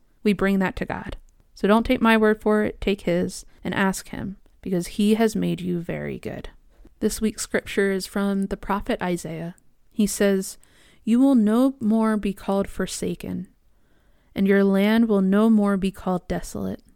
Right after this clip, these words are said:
but you shall be called, 'My delight is in her,' and your land married, because the Lord delights in you, and your land will be married. For as a young man marries a young woman,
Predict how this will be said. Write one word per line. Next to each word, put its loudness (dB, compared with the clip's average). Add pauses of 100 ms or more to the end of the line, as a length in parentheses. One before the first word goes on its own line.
(640)
but 0
you 4
shall 0
be 0
called, -4 (320)
'My 0
delight 0
is -4
in 0
her,' -8 (880)
and -2
your 2
land 2
married, -6 (1080)
because 0
the 2
Lord 2
delights 0
in -2
you, -6 (840)
and 0
your 2
land 2
will 2
be 0
married. -6 (1160)
For 2
as 4
a 4
young 4
man 2
marries 2
a 2
young 2
woman, -4